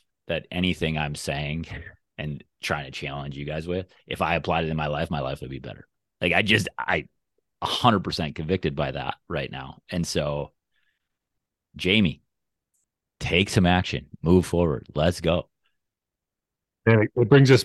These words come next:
Speaker 2: brings us all the way back. You're right. And, and be open, right? Be open to what the possibilities are going to, going to be if you take that small step into the, into the shallow end.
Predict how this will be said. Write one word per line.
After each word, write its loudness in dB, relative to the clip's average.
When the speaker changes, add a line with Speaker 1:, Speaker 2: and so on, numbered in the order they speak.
Speaker 2:
brings 2
us 0
all 6
the 6
way 6
back. 2
You're 2
right. 2
And, 0
and 0
be 4
open, 2
right? -2
Be -8
open 8
to 2
what 6
the -2
possibilities 4
are 2
going -2
to, -16
going 2
to -2
be 0
if 2
you 0
take -2
that -4
small 0
step -2
into 0
the, -4
into 0
the 2
shallow 2
end. -8